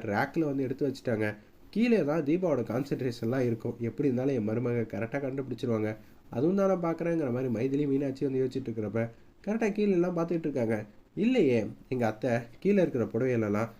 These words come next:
செலக்ட் பண்ணியிருக்கவே மாட்டாங்க. என்ன நீ அதை ஏதாவது ஒரு ரேக்ல தானே எடுத்து வச்சுட்ட?" "ஆமா, ஏதோ ஒரு ரேக்ல தான் எடுத்து வச்சுட்டேன். இப்ப என்னங்கிற? எதுக்குடி நீ க்ளூலாம் கொடுக்குறேன்னு" சொல்லி மீனாட்சி வந்து திட்டுறாங்க. "ஆமா, இங்க எத்தனை ரேக் இருக்கு தெரியுமா?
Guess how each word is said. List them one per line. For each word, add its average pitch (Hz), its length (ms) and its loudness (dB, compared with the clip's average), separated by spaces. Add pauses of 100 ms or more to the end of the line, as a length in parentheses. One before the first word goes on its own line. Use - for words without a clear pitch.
(180)
செலக்ட் 180 320 0
பண்ணியிருக்கவே 156 400 0
மாட்டாங்க. 131 360 2 (280)
என்ன 131 220 2
நீ 156 140 4 (260)
அதை 110 220 -2
ஏதாவது 123 340 2
ஒரு 135 120 2
ரேக்ல 135 320 -2
தானே 131 200 0
எடுத்து 139 200 0
வச்சுட்ட?" 127 280 0 (420)
"ஆமா, 185 300 4 (180)
ஏதோ 123 220 2
ஒரு 190 140 4
ரேக்ல 131 340 0
தான் 156 120 2
எடுத்து 147 200 2
வச்சுட்டேன். 131 300 -2
இப்ப 113 140 -4
என்னங்கிற? 139 460 2 (420)
எதுக்குடி 233 360 4
நீ 156 120 2
க்ளூலாம் 190 440 2
கொடுக்குறேன்னு" 151 420 0
சொல்லி 107 220 0 (360)
மீனாட்சி 233 340 2
வந்து 147 200 2
திட்டுறாங்க. 151 420 0 (340)
"ஆமா, 156 340 2
இங்க 117 180 -4
எத்தனை 143 360 0
ரேக் 170 260 0
இருக்கு 151 180 -2
தெரியுமா? 131 300 2